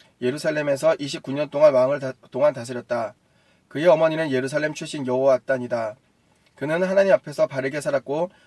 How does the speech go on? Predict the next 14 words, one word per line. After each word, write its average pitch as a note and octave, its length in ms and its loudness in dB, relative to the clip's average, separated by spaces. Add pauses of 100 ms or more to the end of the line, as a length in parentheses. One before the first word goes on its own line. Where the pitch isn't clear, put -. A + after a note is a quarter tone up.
대부분 D3 380 -6
옳은 D3 260 -4
일을 C#3+ 160 -6
행했으나 C#3+ 580 0 (440)
하나님께 F3+ 400 0
온 D3+ 280 -6
마음을 C#3+ 360 2
들이지는 C3+ 440 0
않았다. A2+ 460 -6 (560)
아마샤는 E3+ 520 2
왕권을 D3 580 0
확고히 E3+ 420 -8
장악하게 C#3+ 460 -6
되자 C3 400 2